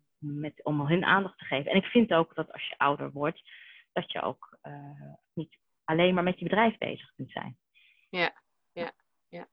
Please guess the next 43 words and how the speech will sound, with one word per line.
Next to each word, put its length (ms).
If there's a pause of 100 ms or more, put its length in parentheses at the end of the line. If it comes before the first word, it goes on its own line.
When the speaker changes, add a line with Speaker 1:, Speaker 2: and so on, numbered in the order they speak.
(440)
Speaker 2:
Dus 140
in 160
je, 120
in 180
het 260
volgen 300
van 140
je 80
eigen 320
weg 240
voelde 260
je 80
daar 200
heel 200
erg 140
van, 120
oké, 160
nu 280
hebben 260
de 100
kinderen, 480 (200)
zijn 220
nu 140
een 80
belangrijker 520
onderdeel 420
van 120
mijn 120
leven 260
geworden 280
dan 160
het 100
bedrijf. 380
Dus 120
ik 140
heb 180
daar 260
gewoon 160
een 80
keuze 360
in 120
te 120
maken. 420